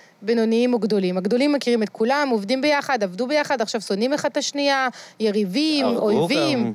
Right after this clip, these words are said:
Speaker 2: כן.
Speaker 1: כאילו, יש, יש הרבה,
Speaker 2: היו גם
Speaker 1: אה,
Speaker 2: חיסולים, דיברנו בפעם
Speaker 1: ברור.
Speaker 2: שעברה, כן.
Speaker 1: אה, ויש, אה, וזה, וזה תלוי באיפה הם בשרשרת, אבל בסך הכל זאת מין קהילה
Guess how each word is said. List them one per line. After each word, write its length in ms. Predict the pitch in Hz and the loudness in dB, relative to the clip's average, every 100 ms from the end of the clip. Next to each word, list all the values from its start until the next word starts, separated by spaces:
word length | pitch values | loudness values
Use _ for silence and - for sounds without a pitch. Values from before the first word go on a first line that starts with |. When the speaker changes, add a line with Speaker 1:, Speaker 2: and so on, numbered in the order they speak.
| - - | -8 -6
Speaker 2:
כן. 180 | 214 226 | -6 -4
Speaker 1:
כאילו, 500 | 143 220 202 196 185 180 | -4 0 2 2 0 -4
יש, 220 | 180 - - - 196 | -8 -14 -20 -12 -4
יש 160 | 202 | -2
הרבה, 220 | 185 170 233 294 262 214 196 190 180 - - - _ | -2 0 2 2 2 2 2 0 -2 -10 -20 -20 _
Speaker 2:
היו 160 | - 113 | -4 -2
גם 60 | 120 | 0
Speaker 1:
אה, 60 | |
Speaker 2:
חיסולים, 420 | 127 - 135 160 113 | -2 -2 0 0 0
דיברנו 300 | 104 101 101 | 0 0 0
בפעם 200 | 104 95 | -2 -2
Speaker 1:
ברור. 320 | 165 247 285 | 0 2 2
Speaker 2:
שעברה, 120 | 175 - | 0 -4
כן. 160 | 98 92 - - | -10 -10 -16 -10
Speaker 1:
אה, 60 | 196 196 190 190 190 190 190 185 | -4 -2 0 0 0 -2 -4 -4
ויש, 1000 | 196 196 190 185 180 - 208 214 220 233 | -2 0 0 -2 -4 -6 -2 -2 0 0
אה, 60 | 208 196 190 185 180 - - - | 0 0 0 -2 -6 -14 -20 -10
וזה, 240 | 196 202 220 | -6 -4 -4
וזה 160 | 233 | -4
תלוי 240 | 302 339 302 | 0 0 2
באיפה 220 | 311 330 | 0 2
הם 140 | 302 | 0
בשרשרת, 680 | 294 277 269 269 262 320 247 | 2 2 2 0 0 2 2
אבל 120 | 202 185 | 0 -6
בסך 320 | - 277 311 | -6 -4 -4
הכל 260 | 381 392 | 0 0
זאת 220 | 302 233 240 | 0 -4 -4
מין 180 | 240 | -4
קהילה 460 | 233 240 196 202 294 | -2 0 0 2 0